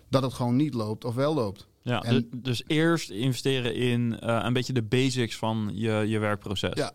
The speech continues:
Speaker 1: zou ik zeker, eh, aanraden. We hebben dat, eh, ik, ik ben zelf ook wel van het opportunistische gewoon beginnen. Maar uiteindelijk, ja, ik heb ook meerdere zelf start-ups gehad en ik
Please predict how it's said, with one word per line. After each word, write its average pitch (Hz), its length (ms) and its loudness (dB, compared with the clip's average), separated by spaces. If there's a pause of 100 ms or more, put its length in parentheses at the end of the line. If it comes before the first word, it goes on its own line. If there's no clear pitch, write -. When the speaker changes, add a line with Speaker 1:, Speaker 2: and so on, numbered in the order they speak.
Speaker 1:
zou 107 260 0
ik 98 100 -6
zeker, 127 440 -2
eh, 117 140 -2
aanraden. 127 540 -2
We 104 60 -2
hebben 110 220 -2
dat, 110 260 -6
eh, 107 180 -2
ik, - 340 -8
ik 101 140 -12
ben 104 120 0
zelf 107 180 2
ook 110 100 0
wel 110 160 -4
van 110 140 -4
het 101 100 -6
opportunistische 104 760 -4
gewoon 110 240 -2
beginnen. 110 420 -4 (420)
Maar 107 160 0
uiteindelijk, 110 380 -4
ja, 110 100 -2
ik 101 80 -4
heb 113 140 -4
ook 117 60 -6
meerdere 117 360 0
zelf 120 380 -2
start-ups 123 460 -2
gehad 117 300 -4
en 107 140 -4
ik 104 60 -8